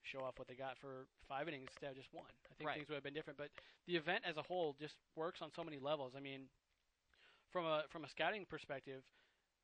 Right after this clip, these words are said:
Speaker 1: there's no event out there that is, you know, more of a replica of pro ball.
Speaker 2: Mm-hmm.
Speaker 1: There's, you know, other high school events, and there's obviously the summer college leagues, but there's nothing that, you know, combines
Speaker 2: Blends the
Speaker 1: those two.
Speaker 2: seventeen, eighteen-year-olds against the twenty to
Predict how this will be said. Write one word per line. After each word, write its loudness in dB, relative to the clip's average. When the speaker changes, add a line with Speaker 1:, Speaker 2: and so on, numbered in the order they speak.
Speaker 1:
there's 4
no 6
event 2
out 8
there -2
that 0
is, 0
you -4
know, -2
more 2
of -2
a 0
replica 2
of 2
pro 0
ball. -6
Speaker 2:
Mm-hmm. -6
Speaker 1:
There's, 2
you -2
know, 0
other 4
high 2
school -4
events, -4
and -8
there's -4
obviously -4
the -6
summer -10
college -4
leagues, -6
but 0
there's -6
nothing -2
that, 0
you -6
know, -4
combines 8
Speaker 2:
Blends 0
the -2
Speaker 1:
those 0
two. 4
Speaker 2:
seventeen, 2
eighteen-year-olds -2
against -4
the -4
twenty -2
to -4